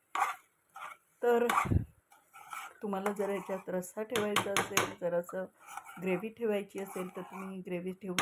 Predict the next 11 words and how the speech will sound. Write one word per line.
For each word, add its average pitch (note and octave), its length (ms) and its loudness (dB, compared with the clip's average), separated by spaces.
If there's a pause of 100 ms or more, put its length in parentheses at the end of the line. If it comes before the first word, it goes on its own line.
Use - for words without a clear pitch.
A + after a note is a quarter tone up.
शकता. F3+ 360 0 (640)
जर D4+ 260 12
तुम्हाला B3 300 0
वाटत A3+ 360 -2
असेल A3 320 2
की A#3 80 -2
एकदम G#3 320 -2
सुकी A#3+ 340 -10
बनवावी F#3+ 520 -4
तर G#3 180 -4
सु-, - 160 -12